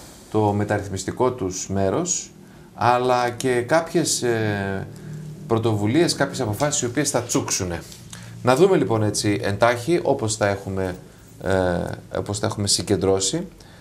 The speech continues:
Το νούμερο ένα είναι το τραπεζικό σύστημα. Θα προχωρήσει με κάποιο ρυθμό, ο οποίος,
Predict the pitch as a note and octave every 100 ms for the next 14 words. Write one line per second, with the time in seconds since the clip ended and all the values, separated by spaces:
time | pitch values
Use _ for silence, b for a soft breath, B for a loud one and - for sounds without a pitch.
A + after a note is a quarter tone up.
0 | B B B - C#3 F3+ D#3+ D3 F3 F#3+
1 | F#3+ - D#3+ E3+ F3+ F3 C#3 C3 A#2+ A#2+
2 | B2 - B2 G2 F2 E2 - - - -
3 | - B B B B - - - A#2+ A2+
4 | A2+ A2+ B2+ C3 A2 G#2 A#2 A2+ G#2+ G2+
5 | C3 D#3 D#3 D#3+ D3 C3 -